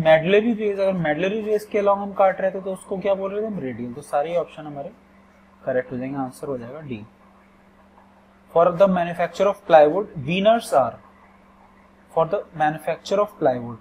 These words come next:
winners जो होता है उसको हम क्या बोलते हैं, winners जो होती हैं वो होती क्या हैं, पहले हम ये देख लेते हैं। जो winners होती हैं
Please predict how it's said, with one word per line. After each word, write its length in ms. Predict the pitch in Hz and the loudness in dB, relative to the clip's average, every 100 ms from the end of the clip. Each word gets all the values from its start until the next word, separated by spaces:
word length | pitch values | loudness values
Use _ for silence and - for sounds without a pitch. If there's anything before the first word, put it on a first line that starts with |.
| - _ - _ 127 | -20 _ -20 _ -8
winners 400 | 170 190 202 - | -2 0 0 -2
जो 80 | 185 | -2
होता 200 | 165 180 | 0 0
है 120 | 190 | 0
उसको 260 | 180 - 196 | -2 -4 -6
हम 100 | 185 | 2
क्या 160 | 196 | 4
बोलते 300 | 185 180 175 | 4 -4 -10
हैं, 80 | 208 175 | -12 -10
winners 360 | 170 190 - | -6 -6 -4
जो 80 | 185 | -4
होती 240 | 165 - 151 | -4 -8 -16
हैं 120 | 196 | -12
वो 80 | 185 | -12
होती 360 | 165 170 175 190 | -8 -4 -4 -4
क्या 160 | 139 | -4
हैं, 160 | 117 117 | -8 -4
पहले 180 | 143 151 | -2 -2
हम 140 | 143 | -2
ये 60 | 151 | -2
देख 200 | 170 170 | -4 -6
लेते 200 | 170 165 | -12 -16
हैं। 80 | 175 _ _ _ _ _ _ - | -20 _ _ _ _ _ _ -6
जो 120 | 175 | -4
winners 460 | 151 156 180 208 - | -2 0 2 0 -2
होती 200 | 151 147 | -6 -4
हैं 240 | 139 170 | -4 -6